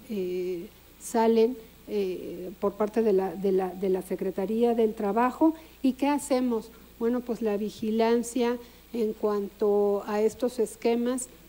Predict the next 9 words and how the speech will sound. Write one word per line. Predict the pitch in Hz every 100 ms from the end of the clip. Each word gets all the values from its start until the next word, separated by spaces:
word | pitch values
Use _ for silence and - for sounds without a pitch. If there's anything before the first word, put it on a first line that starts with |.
| -
pues | 226
sí, | - 269 277 285
lo | 240 226
hacemos | 220 240 247 240
de | 226
manera | 214 220 233 233
coordinada | 220 214 220 240 240
cuando | 247 240 247 254 269 - - -
está | 214 - 226